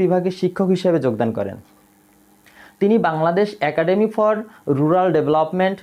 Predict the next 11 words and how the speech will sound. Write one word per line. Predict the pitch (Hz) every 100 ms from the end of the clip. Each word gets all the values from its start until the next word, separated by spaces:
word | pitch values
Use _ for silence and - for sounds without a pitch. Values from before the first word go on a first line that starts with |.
| - 135
বার্ড, | 151 160 170 -
কুমিল্লার | 165 180 175 170
মহাপরিচালক | 160 160 165 165 170 160 160 - 185
এবং | 170 139 107 - _
প্রধানমন্ত্রীর | 170 180 196 208 208 208 220 214 202 160
কার্যালয়ের | 151 151 175 185 185 175
অধীনে | 180 185 160 160 _ _ _
এনজিও | 175 190 185 233 202
বিষয়ক | 202 214 202 170
ব্যুরোর | 190 196 180
মহাপরিচালক | 170 185 185 180 185 175